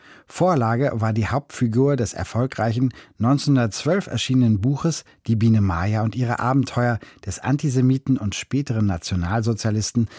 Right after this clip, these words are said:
Waldemar Bonsels. Die taz-Autorin zieht den Film- und Literaturwissenschaftler Rolf Giesen zu Rate. Er bezeichnet die Maya-Welt als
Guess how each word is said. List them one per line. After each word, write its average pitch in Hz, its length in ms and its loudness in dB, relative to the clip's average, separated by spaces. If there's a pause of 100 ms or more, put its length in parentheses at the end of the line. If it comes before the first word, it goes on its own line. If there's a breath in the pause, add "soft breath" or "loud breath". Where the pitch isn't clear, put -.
(200 loud breath)
Waldemar 92 520 -2
Bonsels. 92 760 -4 (560 loud breath)
Die 104 100 -6
taz-Autorin 131 880 0
zieht - 260 -4
den 104 140 0
Film- 175 360 0
und 110 160 -4
Literaturwissenschaftler 110 1120 -2
Rolf 107 400 -4
Giesen 131 360 0
zu 113 160 -2
Rate. 101 480 -2 (580 soft breath)
Er 160 160 0
bezeichnet 107 520 -2
die 92 80 -2
Maya-Welt 104 640 0
als 104 260 -4